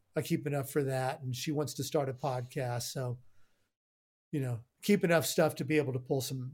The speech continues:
little things off and be able to, I was, I had a, a rack of, uh,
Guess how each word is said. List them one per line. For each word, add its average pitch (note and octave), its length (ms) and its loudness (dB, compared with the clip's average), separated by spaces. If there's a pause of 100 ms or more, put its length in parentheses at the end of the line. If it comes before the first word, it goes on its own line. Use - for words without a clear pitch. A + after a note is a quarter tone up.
(100)
little C3+ 200 4
things B2 340 -4
off A#2 340 -4
and A2+ 140 -10 (880)
be D3+ 100 4
able C#3 200 2
to, C#3 440 -2
I F3 140 8
was, F3 360 6
I E3 140 4
had A3 240 10
a, F3+ 260 8
a D#3 80 4
rack E3 400 4
of, C#3 200 2
uh, C3 240 0